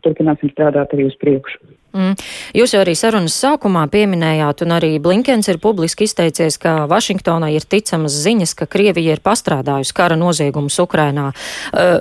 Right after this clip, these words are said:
Speaker 2: vai un cik ir iespējams, ka Putinu un viņa līdzatbildīgos varētu starptautiski tiesāt?
Speaker 1: Šobrīd process ir jau uzsākts, arī ar Latvijas iesaisti. Mēs esam arī atbalstījuši šo, ā,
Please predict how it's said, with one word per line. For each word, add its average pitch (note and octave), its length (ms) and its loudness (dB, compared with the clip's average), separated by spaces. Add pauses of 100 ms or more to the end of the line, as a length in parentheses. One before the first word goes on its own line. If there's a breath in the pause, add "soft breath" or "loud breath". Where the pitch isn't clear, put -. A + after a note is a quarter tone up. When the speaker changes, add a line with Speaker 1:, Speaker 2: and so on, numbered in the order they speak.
(280)
Speaker 2:
vai D4 220 4
un G#3+ 100 2
cik - 220 -2
ir A#3 160 4
iespējams, F#3 500 0
ka E3 140 0
Putinu G3 560 -2
un E3+ 160 0
viņa F#3+ 240 2
līdzatbildīgos E3 960 -2
varētu D#3 420 0
starptautiski - 800 -6
tiesāt? C3 480 -6 (2250 loud breath)
Speaker 1:
Šobrīd D#3+ 480 2
process F#3 420 0
ir D#3 140 2
jau D3 60 4 (100)
uzsākts, C4 400 0
arī D#3 240 2
ar D#3 100 4
Latvijas D#3+ 380 -2
iesaisti. A3+ 640 2 (100)
Mēs E3+ 600 -4 (100)
esam D#3 300 2 (100)
arī F3 320 2
atbalstījuši E3+ 640 0
šo, D#3 240 0
ā, D3+ 220 0